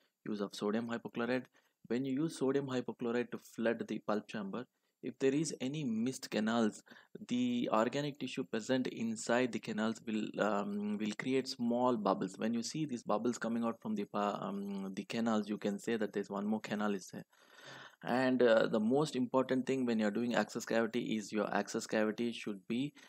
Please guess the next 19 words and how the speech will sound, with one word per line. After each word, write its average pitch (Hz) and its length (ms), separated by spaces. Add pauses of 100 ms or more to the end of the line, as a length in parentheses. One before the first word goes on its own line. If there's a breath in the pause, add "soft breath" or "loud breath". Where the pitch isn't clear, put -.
(260 loud breath)
adequate 131 640
enough 127 380
to 113 80
show 113 300
the 117 260
entire, 110 640 (420 soft breath)
uh, 98 160
floor 110 380
of 95 100
the 92 100
pulp 95 260
chamber 95 320
so 104 160
that 101 160
you 101 100
don't 104 260
miss 107 280
any 101 180
canal. 90 300